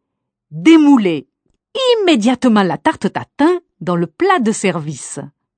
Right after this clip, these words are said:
Posez-la à l'envers et retournez-la d'un seul coup. Voilà,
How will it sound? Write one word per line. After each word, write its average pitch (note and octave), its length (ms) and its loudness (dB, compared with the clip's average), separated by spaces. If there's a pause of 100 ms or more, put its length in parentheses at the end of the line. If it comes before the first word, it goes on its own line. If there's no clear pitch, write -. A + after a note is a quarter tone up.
(920)
Posez-la A3+ 580 0 (600)
à E4 100 2
l'envers G#3+ 600 0 (1400)
et A3+ 120 4
retournez-la D#4+ 720 2 (180)
d'un G3 140 0
seul G4 280 2
coup. G3+ 200 -2 (1040)
Voilà, C#4 320 2